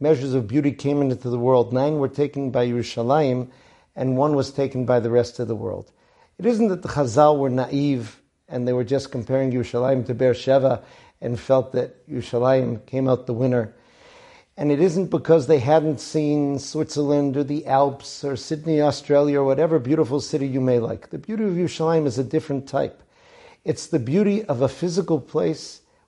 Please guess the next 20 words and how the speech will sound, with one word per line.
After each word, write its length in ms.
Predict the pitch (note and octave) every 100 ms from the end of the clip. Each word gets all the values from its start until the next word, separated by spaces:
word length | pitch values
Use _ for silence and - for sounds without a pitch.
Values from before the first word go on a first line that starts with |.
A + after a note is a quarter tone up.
| -
which 180 | B2+
is 140 | C3 A#2
fully 400 | - E3 E3 D#3
infused 640 | B2+ A#2 - D3+ D3 -
with 160 | B2+ -
spirituality 880 | - C#3+ B2+ - B2 B2+ B2+ A#2+ A#2
and 80 |
ruchnias. 600 | A2 A2 - A2 E2+ - - _ _ _ _ _ -
Reb 160 | C#3+ C3
Avram 400 | D3 B2 G3 G3
went 260 | F3 F3
through 160 | F3 E3
the 120 | D3
hospital 540 | C3+ D#3+ - E3 D3 C#3+
every 260 | D3 C#3
day, 440 | C#3 B2 C3+ B2+ B2+ _ _ _ _ _ _ _
keeping 400 | - F#3 F3+ D#3+
his 140 | C#3
characteristic 880 | - D#3 D3+ A#2 C#3+ C#3+ A2+ D3 G#2
dikduk 440 | G#2 E3+ F3 -